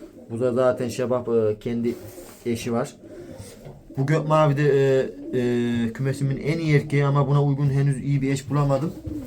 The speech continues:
Başka birinden bir dişi getirdim. Onu, e, atacağım şimdi. Erkekleri ayırdım arkadaşlar. Şuradaki erkekleri ayırdım.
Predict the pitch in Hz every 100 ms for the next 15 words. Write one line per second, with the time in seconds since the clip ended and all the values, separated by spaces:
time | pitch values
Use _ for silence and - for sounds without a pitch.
0 | - - - - 131 151 143 143 143 139
1 | 131 123 131 143 147 - 120 165 - -
2 | - - - - - - - - - 135
3 | 151 170 147 143 139 135 139 135 127 -
4 | - - - - - - - - - -
5 | - 127 139 127 139 120 127 147 180 -
6 | - - - - - - - - - -
7 | - - - - 135 143 170 170 170 175
8 | 170 170 170 170 147 143 131 135 180 -
9 | - - - - - 147 143 160 160 160
10 | 160 156 160 156 160 151 139